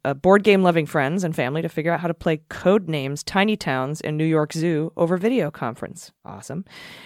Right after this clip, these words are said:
I was a, a source of information and support for friends anxious about the election. I was also an election judge, and it was the most energizing birthday I've ever had. This podcast,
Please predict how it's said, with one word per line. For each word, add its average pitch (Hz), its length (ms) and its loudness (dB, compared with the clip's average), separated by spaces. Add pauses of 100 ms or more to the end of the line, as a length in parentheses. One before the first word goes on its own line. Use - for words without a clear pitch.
(180)
I 160 120 2
was 160 200 4
a, 147 360 2
a 147 80 0
source 180 360 0
of 165 120 -4
information 156 480 -4
and 160 80 -4
support - 320 -6
for 147 80 -8
friends 143 360 -6
anxious 147 360 -8
about 143 220 -4
the 160 80 -4
election. 151 540 -6
I 160 100 -4
was 156 140 0
also 156 300 0
an 165 80 0
election 226 440 0
judge, 139 260 -4
and 135 80 -6
it - 80 -8
was 147 100 -10
the 156 60 -4
most 143 240 -6
energizing 190 440 -2
birthday 143 300 -6
I've 135 160 -10
ever 139 180 -8
had. 143 300 -6 (500)
This 165 120 -8
podcast, 175 720 0